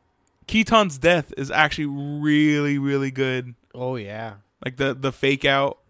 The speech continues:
Speaker 1: of, "Oh, no, he didn't, like, the, the bomb didn't go off." It's like, "No, he's in the, the smaller, uh, King, King, King Ton, King, King
Speaker 2: Yeah.
Speaker 1: Ton or whatever."
Speaker 2: Mm-hmm.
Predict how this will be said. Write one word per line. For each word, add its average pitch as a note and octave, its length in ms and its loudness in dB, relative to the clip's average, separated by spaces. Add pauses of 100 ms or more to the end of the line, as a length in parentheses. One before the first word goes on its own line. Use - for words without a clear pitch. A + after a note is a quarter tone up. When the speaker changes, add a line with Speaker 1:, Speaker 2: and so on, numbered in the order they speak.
Speaker 1:
of, C3 460 -6 (120)
"Oh, D3+ 140 0
no, D#3 140 0
he D3+ 100 0
didn't, D3 180 -2
like, C3 160 -8
the, C3 220 -4
the B2+ 100 -8
bomb C#3 280 -2
didn't C#3 180 -4
go C3+ 180 -4
off." C3+ 440 -6 (420)
It's - 120 -18
like, C#3 100 -8
"No, C#3+ 240 2
he's C3 680 -8 (420)
in C3+ 220 -6
the, C3 260 -4
the B2+ 120 -6
smaller, C3 680 -4 (480)
uh, B2+ 280 -6
King, C#3 520 -10 (380)
King, D3+ 260 -10
King D3+ 220 -10
Ton, D3+ 560 -8
King, G3+ 180 -10
King B2 100 -12
Speaker 2:
Yeah. G#2+ 140 -8
Speaker 1:
Ton G3 340 -8
or F#3 60 -10
whatever." F3+ 400 -8 (100)
Speaker 2:
Mm-hmm. A#2 240 -20